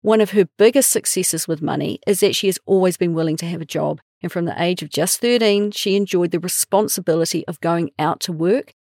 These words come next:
and has always valued making her own money.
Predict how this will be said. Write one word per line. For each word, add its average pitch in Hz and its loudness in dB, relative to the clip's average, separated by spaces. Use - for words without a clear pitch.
and 214 4
has 208 0
always 202 6
valued 165 0
making 160 -6
her 143 -6
own 185 2
money. 214 -2